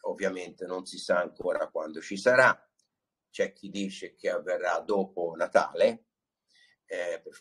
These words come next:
voglia far passare Natale, poi boom, daranno la botta dopo Natale,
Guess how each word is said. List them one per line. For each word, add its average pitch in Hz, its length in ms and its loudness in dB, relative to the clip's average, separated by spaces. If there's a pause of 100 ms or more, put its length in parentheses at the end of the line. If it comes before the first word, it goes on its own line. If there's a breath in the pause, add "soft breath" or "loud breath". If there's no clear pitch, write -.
(160)
voglia 80 300 -6
far 85 160 -14
passare 80 340 -6
Natale, 73 520 -6
poi 80 180 -10
boom, - 360 -6
daranno 73 380 -8
la 73 100 -6
botta - 340 -8
dopo - 220 -12
Natale, - 520 -4